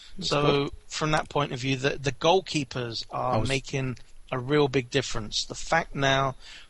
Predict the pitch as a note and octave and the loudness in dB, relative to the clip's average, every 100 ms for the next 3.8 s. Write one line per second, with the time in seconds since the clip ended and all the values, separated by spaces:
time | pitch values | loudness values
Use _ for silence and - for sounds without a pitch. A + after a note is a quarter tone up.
0 | - - C3 C#3 C#3 C3+ A#2+ A2+ - C3+ | -10 -6 -4 0 2 2 0 -4 0 2
1 | C3+ B2+ - B2+ - A#2+ G#2+ - A2+ A#2 | 2 0 -4 -6 -4 -4 -2 -4 -4 -2
2 | C3+ B2 B2+ A#2 A#2+ A#2 A2+ A2+ A2 G#2+ | -2 0 0 -2 -4 -4 -4 -6 -4 -6
3 | - A#2 - - G#2+ G#2 G2+ | -6 -6 -6 -8 -8 -6 -8